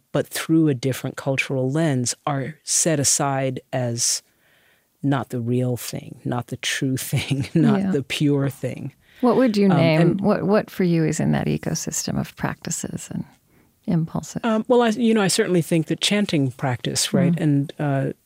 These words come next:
Speaker 1: it's well known that, uh, Nichiren, uh, Buddhism and, uh, what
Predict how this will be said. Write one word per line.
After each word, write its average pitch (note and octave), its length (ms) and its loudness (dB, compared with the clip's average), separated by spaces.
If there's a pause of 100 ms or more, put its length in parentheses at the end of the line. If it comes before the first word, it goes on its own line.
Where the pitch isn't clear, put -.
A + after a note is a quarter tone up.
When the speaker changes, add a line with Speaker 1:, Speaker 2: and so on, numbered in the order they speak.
(180)
Speaker 1:
it's - 180 -8
well D3+ 200 2
known C#3 320 2
that, C#3 160 -2 (100)
uh, C#3+ 160 -4
Nichiren, C#3 720 0 (840)
uh, C3+ 200 0
Buddhism C3 800 0
and, B2+ 460 -2 (300)
uh, B2+ 220 0 (580)
what C#3+ 240 2